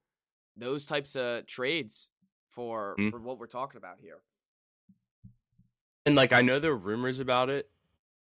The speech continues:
Speaker 2: but nothing, it, it still felt like nothing was going to happen,
Speaker 1: Mm-hmm.
Speaker 2: even after the Kyrie stuff. It was like, okay, well,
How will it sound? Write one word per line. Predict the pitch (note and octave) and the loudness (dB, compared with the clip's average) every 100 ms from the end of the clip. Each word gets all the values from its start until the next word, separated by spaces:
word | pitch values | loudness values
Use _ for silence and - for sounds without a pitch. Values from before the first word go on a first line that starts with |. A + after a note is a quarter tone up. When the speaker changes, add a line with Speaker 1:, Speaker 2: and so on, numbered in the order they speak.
| _ - | _ -2
Speaker 2:
but | F2+ - _ _ - _ _ _ _ | 0 -2 _ _ -20 _ _ _ _
nothing, | A#2 C3+ B2 A2+ G#2 - | -4 -2 0 0 -4 -4
it, | F#2+ - - - | -6 -8 -12 -8
it | G2+ | -8
still | - C3+ | -2 -2
felt | A#2 A2+ F#2+ | 2 2 2
like | F#2 | 2
nothing | F2+ F#2+ F#2 | -2 -2 -4
was | D#2+ | -6
going | - E2+ F2+ | -2 0 0
to | |
happen, | D#2+ D#2 D2+ A2 A#2 | 2 0 2 -2 -4
Speaker 1:
Mm-hmm. | B2+ D3+ D#3 - | -4 -6 -4 -4
Speaker 2:
even | E2+ | 2
after | C#2 E2 - | 4 4 2
the | F2 | 2
Kyrie | F#2 E2+ E2 | 6 6 4
stuff. | - G2 G2+ E2+ | 4 4 4 0
It | |
was | D#2+ | -2
like, | D#2 D#2+ | -2 0
okay, | E2 D#2+ D2 | 2 2 0
well, | D#2 D#2 | 0 0